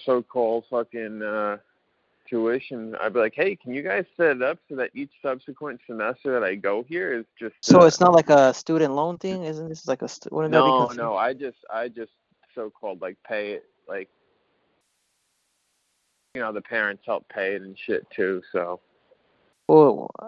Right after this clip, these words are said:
Speaker 2: you
Speaker 1: Like,
Speaker 2: ever
Speaker 1: just
Speaker 2: think
Speaker 1: pay
Speaker 2: about
Speaker 1: the
Speaker 2: getting, you think that could be simpler? Maybe what about, um, dealing
Speaker 1: Well,
Speaker 2: with the
Speaker 1: getting a
Speaker 2: bank?
Speaker 1: student loan, then dealing with
Speaker 2: Yeah,
Speaker 1: the
Speaker 2: with the
Speaker 1: finan-, like,
Speaker 2: bank,
Speaker 1: the, the
Speaker 2: the
Speaker 1: banks
Speaker 2: banks.
Speaker 1: for that. The thing is,
Speaker 2: Yeah.
Speaker 1: I,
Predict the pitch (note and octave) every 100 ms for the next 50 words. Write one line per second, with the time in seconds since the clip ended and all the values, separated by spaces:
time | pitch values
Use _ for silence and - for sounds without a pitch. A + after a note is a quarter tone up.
0 | - - - - - D3 - C3+ - C#3+
1 | B2 C3+ B2+ D3+ C#3+ C3 C3 _ _ _
2 | _ _ _ _ _ _ _ _ - -
3 | _ - D3+ C#3+ D#3+ D3 D3+ E3+ D#3+ D#3
4 | E3+ E3 D#3 C#3+ D3 C#3 C3 C#3+ C#3 C#3
5 | C#3 C3 A#2+ A#2 B2 _ - - _ _
6 | _ _ _ _ _ _ _ - C3+ A#2
7 | A2 A2+ G#2+ B2+ C#3 A#2+ G#2 G#2+ G#2+ A2
8 | G#2 F#2+ G#2 C#3+ C#3+ C3+ C3 B2 G2 G2+
9 | C#3 B2+ C3+ C3 B2+ G#2 F#2+ - G2+ C3+
10 | A#2+ - A2+ G#2+ A#2+ - _ _ _ _
11 | A#2+ A#2+ C#3+ C3+ C3+ C3 B2+ - F2+